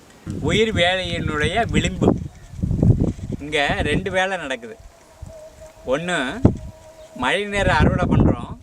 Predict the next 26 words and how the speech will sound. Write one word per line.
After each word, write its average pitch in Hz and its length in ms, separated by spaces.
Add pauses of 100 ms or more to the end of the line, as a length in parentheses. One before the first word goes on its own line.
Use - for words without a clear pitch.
(460)
பள்ளம் 175 320
தோண்டி 151 240
இருக்கிறோம். 135 460 (400)
அதனால, 147 220
மழை 165 280
நீர் 175 140
நம்ம 160 180
தோட்டத்தை 143 420
அனுப்பி 139 220
போகாது, 123 540 (220)
போகலாம், 175 380 (440)
கீழே 160 200
போய் 151 240
போகலாம். 151 360 (540)
போறதுக்கு 180 280
முன்னாடி 160 340
வரப்புல 156 240
இருக்கிற 170 260
நம்ம 151 200
மரங்களுக்கு 139 800 (300)
அது 240 300
தண்ணியை 170 180
குடிச்சிட்டு 151 340
அது 151 180
போயிட்டு 110 340
இருக்கோம். - 160